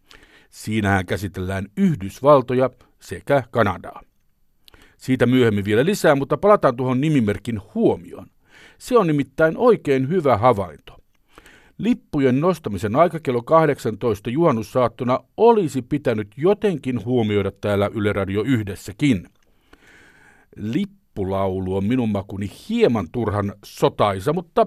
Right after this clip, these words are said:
jotain suomalaista juhannusmusiikkia olisi hyvä tuohon hetkeen soittaa. Muistetaan ensi juhannuksena.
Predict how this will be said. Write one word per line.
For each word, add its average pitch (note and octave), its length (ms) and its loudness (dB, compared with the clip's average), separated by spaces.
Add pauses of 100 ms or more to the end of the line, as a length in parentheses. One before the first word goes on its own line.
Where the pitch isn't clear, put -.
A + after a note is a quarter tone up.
(120)
jotain A#3 400 0
suomalaista B2+ 640 0
juhannusmusiikkia A2+ 1080 -2
olisi C#3+ 440 -4
hyvä C3 260 -2
tuohon G2+ 380 -4
hetkeen F#2+ 460 -8
soittaa. - 600 -12 (760)
Muistetaan G2 580 -4 (100)
ensi A#2+ 460 -2
juhannuksena. G2 720 -6